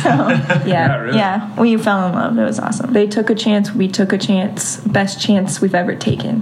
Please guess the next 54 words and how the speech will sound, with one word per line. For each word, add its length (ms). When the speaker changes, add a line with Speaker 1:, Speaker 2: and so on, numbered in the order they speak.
Speaker 1:
Mm-hmm. 560
Speaker 4:
I 60
love 240
it. 140
How, 300
uh, 460
how 180
long 160
was 180
the 340
program 680
in 120
existence? 600
Was, 360
was 200
Arizona 640
a 40
program 680
for 300
the 80
whole 200
time 220
that 100
beach 180
volleyball 300
has 80
been 160
a 80
part 160
of 60
N 100
C 160
A 100
A? 140
Speaker 3:
No. 260
Speaker 4:
Or 80
did 80
you 60
guys 260
Speaker 1:
Um, 100
Speaker 4:
kinda 160
help 220
Speaker 1:
we 140
Speaker 4:
start 100
Speaker 1:
were, 100
Speaker 4:
that? 260
Speaker 1:
we 140
were 80
the 140
start. 400
We 80
were 100
the 100
program 680